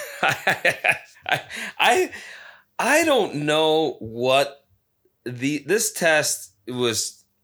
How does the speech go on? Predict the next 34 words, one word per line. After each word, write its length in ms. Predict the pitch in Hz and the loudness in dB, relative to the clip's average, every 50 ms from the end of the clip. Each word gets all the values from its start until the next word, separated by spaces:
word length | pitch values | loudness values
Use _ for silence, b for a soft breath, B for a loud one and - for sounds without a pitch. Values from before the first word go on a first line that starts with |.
| _ - | _ -2
I 140 | - 131 135 | 2 2 2
don't 140 | 127 123 113 | 2 2 0
know. 200 | 107 101 104 90 | 0 0 2 2
I 100 | 120 147 | 2 4
know 120 | 180 208 | 4 4
it's 140 | 226 220 220 | 2 2 0
about 260 | 151 156 160 156 127 | 0 2 0 0 0
decision 460 | 127 120 117 135 147 131 139 139 139 143 | -2 -6 -2 -2 -2 -2 -2 -4 -2 -2
making, 400 | 147 147 143 - 147 143 127 117 | -2 -4 -4 -4 -6 -6 -4 -2
but 180 | 113 98 - | -2 -4 -2
holy 320 | 117 139 160 160 147 131 117 | -2 -2 -2 -2 -2 -4 -4
shit, 500 | - - - - 135 107 - - _ - | -4 -4 0 0 0 0 -2 -6 _ -10
you 80 | - 131 | -4 -2
know, 100 | 139 131 | -2 -2
it's 140 | 117 - - | -2 -4 -6
fifty 500 | - - - 262 277 277 - - 233 190 | -10 -10 -8 -8 -6 -6 -8 -10 -12 -14
questions 680 | - - - - 170 - - - - 170 170 147 - | -12 -6 -2 0 0 0 -2 -4 -6 -6 -6 -6 -6
in 140 | 123 107 101 | -8 -8 -10
twelve 480 | - - - 135 127 127 123 107 107 | -12 -10 -4 -2 -2 -2 -2 -4 -6
minutes. 480 | 104 107 110 107 98 78 - - - - B B B B B B B B _ | -6 -4 -4 -4 -4 -4 -8 -10 -12 -14 B B B B B B B B _
That 420 | - 104 101 104 131 156 170 175 175 | -16 -12 -4 0 2 4 4 4 2
is 160 | 165 127 131 | 2 0 -2
a 60 | 127 | -2
lot 200 | 123 123 120 113 | 0 0 0 0
of 100 | 107 - | -2 -6
questions 520 | - 123 113 107 104 - - 101 98 98 | -4 -2 -2 -2 -2 -4 -6 -8 -8 -10
in 100 | 98 92 | -10 -10
a 120 | 90 92 92 | -10 -12 -12
very 640 | 98 104 117 110 110 123 139 147 147 135 120 110 107 | -12 -16 -16 -12 -2 2 2 4 4 4 2 0 -2
short 260 | - - 110 101 98 | -4 -4 -4 -6 -6
amount 320 | 95 98 95 95 92 90 | -6 -8 -8 -8 -8 -10
of 80 | 90 - | -8 -10
time. 440 | - - 98 95 78 64 52 - _ b b b b b b b b b b b b _ _ - | -10 -10 -10 -14 -14 -14 -16 -18 _ b b b b b b b b b b b b _ _ -6
And 720 | 110 113 117 117 117 113 113 113 110 110 110 107 101 - | -4 0 0 2 2 2 2 2 2 0 -2 -4 -8 -10